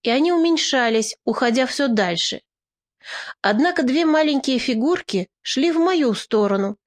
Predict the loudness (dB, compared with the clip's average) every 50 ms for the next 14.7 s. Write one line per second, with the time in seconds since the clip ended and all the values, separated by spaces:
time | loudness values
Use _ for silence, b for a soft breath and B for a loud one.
0 | B B B B B B _ -2 0 2 2 0 0 0 0 0 2 2 2 2
1 | 2 0 -2 -2 -2 -2 0 2 2 2 2 2 2 2 2 2 0 0 2 2
2 | 2 2 2 0 0 0 -2 0 0 0 2 2 0 0 0 0 0 0 0 0
3 | 0 0 0 2 2 0 0 -2 -4 -2 0 0 0 2 2 0 0 -2 -4 -6
4 | _ _ _ _ _ _ -2 0 0 2 0 0 0 -2 -2 0 0 -2 -2 0
5 | 0 0 2 2 2 2 2 2 2 0 -2 -6 -10 -14 -20 _ _ _ _ _
6 | _ _ _ _ _ _ _ _ _ _ 0 0 2 2 2 0 0 0 0 2
7 | 2 2 2 2 2 2 2 2 0 0 0 0 0 2 0 0 -2 -6 -10 -14
8 | _ _ _ _ _ _ _ _ _ -4 0 0 0 2 2 2 2 2 2 0
9 | -2 -2 -2 0 0 2 0 0 -2 -4 -8 -10 -12 -14 -18 _ _ _ _ _
10 | _ _ _ _ _ _ _ -4 0 0 2 2 0 -2 -2 -4 -4 -2 0 0
11 | 0 0 0 0 0 2 2 2 2 2 0 0 0 0 0 2 0 0 -2 -2
12 | -2 0 0 0 -2 -2 -2 0 0 2 2 2 2 2 0 0 2 2 2 2
13 | 2 2 2 2 2 2 2 0 2 2 0 0 0 -2 -4 -4 -2 0 2 2
14 | 2 2 2 0 0 0 0 0 0 0 -2 -4 -8